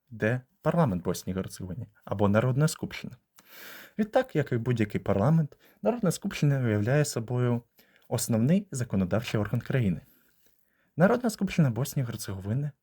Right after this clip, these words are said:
є двопалатною. Нижня палата — Палата представників, і Верхня палата — Палата народів.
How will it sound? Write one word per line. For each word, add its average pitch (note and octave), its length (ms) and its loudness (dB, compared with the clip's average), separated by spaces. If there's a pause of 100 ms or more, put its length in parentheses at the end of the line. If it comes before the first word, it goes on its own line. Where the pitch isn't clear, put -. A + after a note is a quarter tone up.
(100)
є A2+ 300 -10
двопалатною. G#2 880 0 (600)
Нижня B2 380 2
палата — E3 460 0 (240)
Палата F#2 320 0
представників, F#2+ 720 -4 (360)
і D#3 80 0
Верхня G#2+ 360 2
палата — C#3 440 0 (420)
Палата G#2+ 320 4
народів. C#3+ 440 4